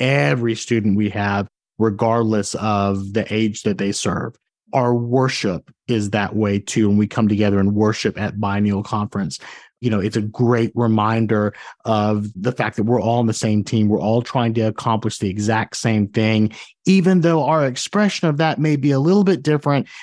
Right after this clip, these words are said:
based on the location, based on the families that we serve.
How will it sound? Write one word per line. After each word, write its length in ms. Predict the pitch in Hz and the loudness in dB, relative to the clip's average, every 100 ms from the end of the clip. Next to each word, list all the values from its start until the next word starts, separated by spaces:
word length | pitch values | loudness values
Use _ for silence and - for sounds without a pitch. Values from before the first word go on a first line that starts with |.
| - | -4
based 240 | 131 135 123 | -2 0 0
on 80 | |
the 60 | 120 | 0
location, 600 | 113 107 147 139 139 131 | 0 0 0 2 2 2
based 260 | 120 120 123 | 0 -2 -2
on 60 | |
the 80 | 110 | -4
families 440 | - 101 98 98 | -2 0 0 0
that 80 | 92 | -4
we 120 | 95 | -4
serve. 420 | 98 - 67 139 | -6 -6 -8 -12